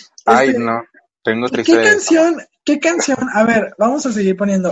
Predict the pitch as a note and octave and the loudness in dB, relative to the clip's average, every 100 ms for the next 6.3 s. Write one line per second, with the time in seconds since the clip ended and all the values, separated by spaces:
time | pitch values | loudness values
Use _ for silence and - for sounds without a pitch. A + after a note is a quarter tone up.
0 | - G#3+ - A#3 A#3 - - _ _ - | -4 -8 -6 -6 -4 -6 -10 _ _ -2
1 | A#3+ C#4+ D#4 - B3+ B3+ C#4 _ _ _ | 0 0 -2 0 0 0 -2 _ _ _
2 | _ _ _ - A#3 A3+ A3 A3+ G#3+ G#3 | _ _ _ -2 2 4 2 0 -6 -6
3 | A3 A3+ B3 B3+ C4+ B3+ G#3 G3 A3+ G#3+ | -2 0 2 2 2 0 -2 2 2 4
4 | A3 - G#3 G3 G3 F#3+ G3 G3 G#3 G#3+ | 0 -6 -8 -6 -4 -4 -4 -4 -2 -2
5 | G3 G#3 G3 F#3+ F3+ F#3 F3 F3 C#3 C3 | -2 -2 -4 -4 -8 -8 -8 -10 -12 -12
6 | D3+ F#3 | -14 -14